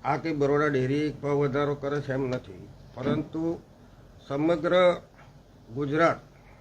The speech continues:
અને અમૂલ ડેરી એ આજે વિશ્વમાં એક નંબરની ડેરી છે.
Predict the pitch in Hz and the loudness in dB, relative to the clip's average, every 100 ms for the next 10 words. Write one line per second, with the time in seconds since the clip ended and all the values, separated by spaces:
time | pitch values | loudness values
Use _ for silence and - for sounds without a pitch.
0 | - - - - - - - - - - | -20 -20 -20 -20 -20 -20 -20 -20 -20 -20
1 | - - - 143 170 - 143 175 143 - | -20 -20 -6 -2 -2 -2 0 2 2 -2
2 | - - 117 135 143 - - - - - | -18 -20 -4 -2 0 -4 -10 -20 -20 -20
3 | - - - - 156 156 160 147 117 156 | -20 -20 -18 -4 0 0 0 -2 -4 -2
4 | 160 156 147 143 147 151 123 117 131 - | 0 0 0 -2 0 -2 -4 -4 -6 -6